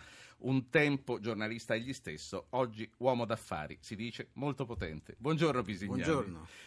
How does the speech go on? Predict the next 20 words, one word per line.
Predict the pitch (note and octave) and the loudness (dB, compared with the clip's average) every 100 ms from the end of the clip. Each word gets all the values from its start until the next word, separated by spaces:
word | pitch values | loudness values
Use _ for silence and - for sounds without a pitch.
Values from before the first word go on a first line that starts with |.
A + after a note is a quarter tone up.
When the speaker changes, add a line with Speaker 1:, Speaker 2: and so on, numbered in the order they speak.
| - | -12
Speaker 1:
Bisignani, | - A#2 C#3+ C#3 A#2 G#2+ | -6 0 2 4 4 2
il | G#2 | -4
suo | - D#3+ D3 | 0 0 0
è | - A2 | -2 -4
un | A2 | -4
libro | A#2 A2 A2 G#2 | -6 -4 -2 -2
di | F#2 | -4
fantasia, | G2 F#2 F2+ D2 D2 | -6 -6 -6 -8 -8
una | D2+ E2 | -8 -10
spy | - - G#2 G2 | -10 -2 -2 -2
story | - A#2 A2+ G2+ | -4 -2 -2 -2
nella | E2 D#2 | -4 -6
quale | F#2 F2 E2+ | -4 -4 -4
si | - | -6
muovono | F2+ F2+ E2+ E2 | -4 -4 -4 -8
banchieri, | D2 E2+ - A2 A2 G#2+ | -6 -8 -2 0 0 -2
cardinali, | - C#2+ B1 E2 G2+ G#2+ G2+ | -6 -10 -8 -4 -2 -2 -4
direttori | E2+ C#2+ - E2+ D#2+ | -8 -10 -10 -10 -8
di | C#2 C#2+ | -14 -12
giornali, | E2+ E2 G2+ A2 A2+ | -10 -6 -2 0 -2